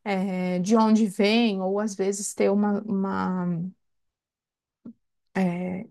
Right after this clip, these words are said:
identificar essa amostra de alguma forma, né? Deve ser homogênea e estável, então o provedor também deve garantir a homogeneidade e estabilidade.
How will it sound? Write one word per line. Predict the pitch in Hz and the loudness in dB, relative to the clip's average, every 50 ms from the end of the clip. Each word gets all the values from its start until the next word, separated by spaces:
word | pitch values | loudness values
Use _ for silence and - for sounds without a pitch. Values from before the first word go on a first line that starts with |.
| _ - - | _ -4 2
identificar | 220 220 233 254 247 240 - - - 240 240 - 240 208 277 | 4 4 6 6 4 2 2 0 -6 -6 -2 0 2 2 2
essa | 277 - - 233 | 0 0 0 0
amostra | 208 202 202 226 226 - - 208 | 0 2 0 0 -2 -2 -4 -4
de | 196 202 | 0 0
alguma | 196 196 202 196 202 208 202 | 0 0 2 0 0 0 -2
forma, | 208 - - - 185 190 240 302 277 226 196 | -4 -6 -4 0 2 2 2 2 0 0 0
né? | 196 220 254 - - _ _ - _ _ _ _ _ _ _ _ _ _ _ _ _ - | 0 -2 -4 -6 -8 _ _ -20 _ _ _ _ _ _ _ _ _ _ _ _ _ 2
Deve | 226 254 269 247 262 | 4 4 4 4 2
ser | - - 285 262 | 2 4 6 6
homogênea | 262 240 262 262 269 214 240 240 247 247 240 233 | 6 6 6 4 4 4 4 2 4 4 4 4
e | 233 | 4
estável, | 233 - - 226 202 202 226 262 269 262 226 | 4 2 2 2 2 4 2 2 2 2 2
então | 226 220 226 226 214 214 220 | 2 2 2 0 -2 -2 -2
o | 226 | -2
provedor | 226 262 240 240 226 226 208 214 214 208 | 0 0 0 2 2 0 0 -2 -2 -4
também | - - 220 208 220 262 320 302 | -2 -2 -2 0 0 0 0 0
deve | 254 240 247 240 247 226 | 0 0 0 -2 -2 -2
garantir | 233 226 220 233 233 233 - - - 220 202 | -2 -2 2 4 2 2 2 0 -4 -2 -2
a | 208 | 0
homogeneidade | 208 208 202 208 208 208 214 208 208 208 190 190 185 185 - 247 247 220 208 214 | 0 0 0 0 0 0 -2 -2 -2 -2 -2 -2 -2 0 0 0 0 0 -2 -4
e | 214 | -6
estabilidade. | 208 - - 208 196 202 196 202 196 180 190 185 185 202 233 233 - - _ | -6 -4 -4 -2 0 0 0 0 0 2 0 2 2 2 2 0 -2 -6 _